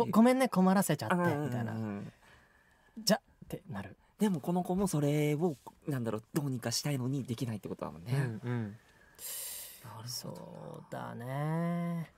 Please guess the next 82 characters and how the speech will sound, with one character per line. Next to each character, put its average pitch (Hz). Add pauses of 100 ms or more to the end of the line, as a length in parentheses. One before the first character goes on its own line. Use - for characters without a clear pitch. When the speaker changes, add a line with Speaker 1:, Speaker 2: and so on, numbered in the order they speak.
(480)
Speaker 2:
他 -
の 240
男 233
の 226
子 226
と 294
は 285
話 123
せ -
る -
の？ 151 (680)
Speaker 1:
う 202
ん、 165
多 131
分 101
そ 131
う -
い -
う -
こ 135
と 117
じ 101
ゃ 92
な 95
い。 -
Speaker 2:
あ、 -
男 208
子 -
自 196
体 127
っ -
て 98
こ -
と -
か。 -
Speaker 1:
男 -
子 -
自 -
体 92
だ 90
と -
思 117
う。 -
Speaker 2:
あ、 -
あ、 117
そ 151
う -
い 175
う -
こ 233
と 247
か。 131 (240)
Speaker 1:
う 117
ん。 104 (220)
Speaker 2:
な 123
る 180
ほ 202
ど 202
な。 214 (320)
Speaker 1:
「可 143
愛 160
く 143
な 147
る 139
努 139
力 143
続 127
け 127
れ 131
ば 107
男 110
子 113
需 117
要 98
高 98
く 98
な 90
る 95
よ」。 -
そ -
れ 175
は 269